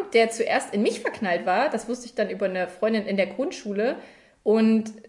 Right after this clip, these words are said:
ähm, dann hat sich aber irgendwie, ich weiß ich nicht, keine Ahnung, hat sich nichts daraus ergeben. Obwohl ich damals eigentlich auch nicht abknall-, äh, keine Ahnung, irgendwas war auf jeden Fall. Und dann habe ich mich halt später nochmal in ihn verknallt und wollte das halt so ein bisschen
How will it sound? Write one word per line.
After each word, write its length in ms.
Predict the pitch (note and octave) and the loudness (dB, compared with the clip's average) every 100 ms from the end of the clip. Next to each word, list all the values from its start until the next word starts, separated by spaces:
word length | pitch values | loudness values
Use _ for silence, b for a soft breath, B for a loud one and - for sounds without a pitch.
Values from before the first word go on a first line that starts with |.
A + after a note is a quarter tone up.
| - | 0
ähm, 400 | G#3 G3+ G3+ F#3+ | 2 2 0 -2
dann 180 | F#3+ | 0
hat 120 | G#3+ A3 | 0 0
sich 100 | G#3 | 2
aber 100 | G3+ | 2
irgendwie, 420 | G#3+ A3+ A3 - | 2 2 0 -4
ich 200 | - - - - | -12 -16 -18 -4
weiß 160 | G3+ | -2
ich 80 | B3+ | 0
nicht, 180 | B3 A#3+ | -2 -2
keine 160 | F#3 F#3 | -4 -2
Ahnung, 280 | A3 A3 | -2 -4
hat 140 | G#3 G3+ | -6 -6
sich 120 | G3+ | -2
nichts 280 | A#3 B3+ - | -2 -2 -4
daraus 300 | B3+ A#3 A3+ | 0 2 2
ergeben. 380 | G3 G#3 B3+ E4+ G4 - _ _ _ _ _ _ _ _ _ _ | -2 -2 -4 -4 -10 -18 _ _ _ _ _ _ _ _ _ _
Obwohl 200 | G3+ F#3+ | -14 -14
ich 160 | - - | -14 -14
damals 360 | - - A3 A3 | -10 -6 -4 -4
eigentlich 200 | G3 G3 | -6 -4
auch 60 | A#3 | -4
nicht 160 | A#3+ | -4
abknall-, 260 | - - D4+ | -6 -8 -6
äh, 100 | D#3+ - | -6 0
keine 200 | A3+ A3 | 2 4
Ahnung, 180 | F3 E3+ | 2 4
irgendwas 400 | A#3 A#3 G3+ G3+ | 6 8 4 2
war 160 | G3 A3 | 0 0
auf 100 | - | 0
jeden 160 | C4 | -6
Fall. 300 | B3+ C4+ C#4+ D4 B B B B B _ - | -4 -2 0 -2 B B B B B _ -2
Und 140 | A3+ | 2
dann 160 | A3+ A3+ | 4 4
habe 120 | B3+ | 2
ich 60 | |
mich 140 | B3 A3 | 2 2
halt 120 | G3 | 0
später 300 | - C4 A#3+ | -2 0 2
nochmal 540 | G3 A#3+ G#3+ G#3+ G#3+ | 4 2 2 0 2
in 120 | G#3+ A#3 | 2 2
ihn 120 | F4+ | 0
verknallt 640 | - G#3 - F3 G3+ C4 - | -2 -6 -4 -2 -2 -2 -6
und 160 | G3 F#3 | -4 0
wollte 200 | F#3 F#3 | -2 -4
das 220 | - - | -12 -6
halt 160 | F3+ | -6
so 60 | F3+ | -4
ein 80 | F3+ | -10
bisschen 520 | F3+ - F#3 F#3 G3 | -10 -12 -10 -10 -12